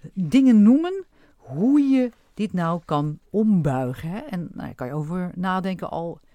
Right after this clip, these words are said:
voor twintig vierentwintig om na te denken van, "Ja, ja, wat zijn de eerste stappen die ik ga nemen?" Nou, de eerste stap, hè, de belangrijkste stap eigenlijk is, ja, bewustwording. Herken je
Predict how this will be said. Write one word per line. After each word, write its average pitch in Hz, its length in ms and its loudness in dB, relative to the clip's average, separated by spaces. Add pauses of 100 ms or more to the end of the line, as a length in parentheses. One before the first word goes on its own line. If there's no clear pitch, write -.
(120)
voor - 140 -14
twintig 175 280 -10
vierentwintig 165 600 -8
om 156 80 -10
na 151 160 -8
te 156 100 -14
denken 147 280 -8
van, 143 120 -4
"Ja, 143 200 -6 (460)
ja, - 220 -14
wat - 160 -12
zijn 151 140 -8
de 135 80 -8
eerste 156 240 -10
stappen 143 320 -10
die 139 100 -8
ik 135 80 -12
ga 151 100 -8
nemen?" 120 460 -6
Nou, - 140 -20 (920)
de - 80 -10
eerste 311 380 0
stap, - 480 -2
hè, 233 160 -2
de 247 80 0
belangrijkste 254 680 0
stap 226 280 -2
eigenlijk 180 420 -4
is, - 420 -12 (260)
ja, 170 180 -6
bewustwording. 147 800 -4 (400)
Herken 262 720 2
je 330 240 0